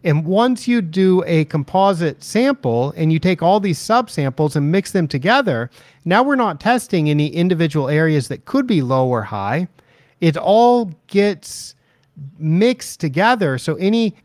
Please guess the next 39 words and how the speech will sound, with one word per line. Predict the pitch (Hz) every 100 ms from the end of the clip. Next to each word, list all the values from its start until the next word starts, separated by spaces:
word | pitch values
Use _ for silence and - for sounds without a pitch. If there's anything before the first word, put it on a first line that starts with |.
| -
area | 190 202 196
that | 170 143
was | 139
high | - 208 226
in | 262 220 143
phosphorus | 139 123 - 135 151 - - - -
will | 151
get | 185 165
mixed | 180 208 -
together | - 175 185 185
with | 180 165
an | 170
area | 165 170 165
that | 147
was | 143 123
low | 143 202 254
in | 190
phosphorus, | 123 123 110 - 127 151 - - _ _
and | 160
you | 160 147
lose | 147 214 269 254 143
both | 151 170 185 -
the | 170
measure | 147 147 165 170 165
of | -
how | - 175 175
high | - 175 190
it | 214
was | 196 226 254 - - - _
and | - 202 240
you | 247
lose | 160 160 175
the | -
measure | 151 156 160 160
of | 139
how | - 147
low | 131 214 277
it | 190
was, | 120 117 156